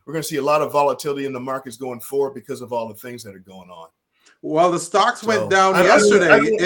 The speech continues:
Speaker 1: don't,
Speaker 2: dropped
Speaker 1: I don't,
Speaker 2: tremendously.
Speaker 1: Oh, yeah. I don't wanna give you a product specific because I don't know enough about you.
Speaker 2: Yeah.
Speaker 1: There's ways to secure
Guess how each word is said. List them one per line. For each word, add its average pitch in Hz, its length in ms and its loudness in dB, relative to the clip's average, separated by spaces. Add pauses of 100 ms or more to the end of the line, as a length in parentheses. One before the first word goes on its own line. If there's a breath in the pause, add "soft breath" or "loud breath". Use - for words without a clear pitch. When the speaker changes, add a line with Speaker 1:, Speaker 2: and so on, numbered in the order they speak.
Speaker 1:
don't, 240 60 2
Speaker 2:
dropped 208 280 4
Speaker 1:
I 220 40 -10
don't, - 100 -18
Speaker 2:
tremendously. 123 880 -2 (1400)
Speaker 1:
Oh, 185 100 4
yeah. 110 340 -6
I 175 100 4
don't 214 80 2
wanna 214 140 -2
give 190 220 -2
you 180 120 -4
a 151 60 0
product 170 400 0
specific 180 600 -8
because 139 260 -8
I 139 80 -2
don't 135 140 -6
know 131 220 -8
enough 131 120 -6 (100)
about - 260 -8 (680)
you. 139 120 -12
Speaker 2:
Yeah. 131 280 -2 (2000 soft breath)
Speaker 1:
There's 143 200 -6
ways 170 240 0
to 143 100 -10
secure 143 440 -10